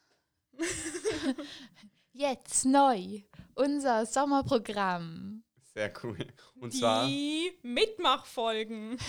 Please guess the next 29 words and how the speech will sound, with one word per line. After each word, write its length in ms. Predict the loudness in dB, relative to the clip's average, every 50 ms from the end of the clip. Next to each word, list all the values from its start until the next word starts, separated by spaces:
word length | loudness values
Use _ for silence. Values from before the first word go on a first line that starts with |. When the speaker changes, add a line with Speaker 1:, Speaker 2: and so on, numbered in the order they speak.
| -2 0 2 0 -2 0
Speaker 2:
<laughs> 420 | -2 -6 -6 -4 -8 -8 -6 -6
Ich 160 | -6 -8 -6
find 200 | -6 -6 -6 -2
das 240 | -2 -4 -4 -4 -6 _
die 280 | 0 0 2 2 0 -4 -4 -8
gut. 300 | -12 -12 -12 -12 -12 -14 -14
Speaker 1:
Ja. 220 | -10 -6 -2 -2 -2 -2 -4 -6 -6 -6 -6 -2 2
Speaker 2:
Die. 400 | 2 4 4 4 4 2 0 -2
Speaker 1:
Ich 100 | -6 -10
find 160 | -12 -8 -6 -6
auch 120 | -8 -8
gut, 200 | -10 -14 -14 -10
heißt 200 | -10 -10 -10 -8
es 120 | -12 -10 -8
Mitmachfolge, 760 | -10 -10 -10 _ -10 -10 -10 -10 -10 -10 -8 -8 -8 -8 -8 -10
weil 120 | -10 -10 -10
es 80 | -10
ist 100 | -10 -8
so 60 | -6
ein 160 | -6 -6 -6 -8
schlechter 420 | -6 -6 -6 -6 -6 -6 -10 -8
Titel, 320 | -6 -6 -8 -8 -8 -8
dass 200 | -8 -8 -8 -6
er 80 | -6 -4
schon 200 | 0 0 0 2
wieder 200 | 2 0 0 0
gut 320 | -2 -4 -4 -8 -8 -8
Speaker 2:
<laughs> 0 |
Speaker 1:
ist. 380 | -8 -8 -8 -10 -12 -14 -16